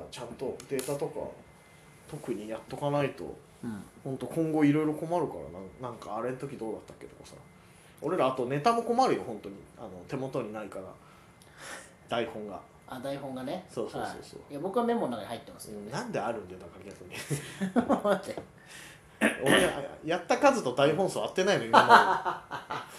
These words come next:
Speaker 1: で。すごい、俺に、俺二割ぐらいしか台本もらってないんだから、そのうち。
Speaker 2: 確かにね。
Speaker 1: そうそうそう。
Speaker 2: いや、でも結構ないっていう人もいるじゃないですか。その、かなり、かなり一流の人で。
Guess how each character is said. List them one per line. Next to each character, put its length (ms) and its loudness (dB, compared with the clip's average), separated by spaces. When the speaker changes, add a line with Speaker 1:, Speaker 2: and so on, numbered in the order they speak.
Speaker 1:
で。 40 -8
す 220 -2
ご 80 8
い、 80 10
俺 240 10
に、 140 2
俺 180 8
二 160 6
割 200 12
ぐ 80 6
ら 80 12
い 40 12
し 40 4
か 80 4
台 180 6
本 160 2
も 120 6
ら 60 8
っ 60 0
て 80 0
な 60 4
い 40 2
ん 40 -2
だ 60 -8
か 60 -10
ら、 40 -14
そ 80 -6
の 60 -4
う 20 -8
ち。 60 -10
Speaker 2:
確 140 -10
か 60 -12
に 40 -12
ね。 120 -12
Speaker 1:
そ 200 -6
う 40 -4
そ 60 -12
う 40 -16
そ 60 -12
う。 40 -10
Speaker 2:
い 40 -8
や、 80 -2
で 40 4
も 180 0
結 200 -2
構 100 2
な 160 8
い 60 8
っ 160 -2
て 100 4
い 140 8
う 260 10
人 140 0
も 80 0
い 80 2
る 100 10
じ 80 10
ゃ 60 8
な 60 4
い 40 0
で 60 -2
す 140 -4
か。 40 -14
そ 120 -8
の、 60 -10
か 180 6
な 120 12
り、 320 0
か 180 4
な 80 6
り 120 2
一 240 -6
流 100 -4
の 40 -10
人 160 -10
で。 80 -14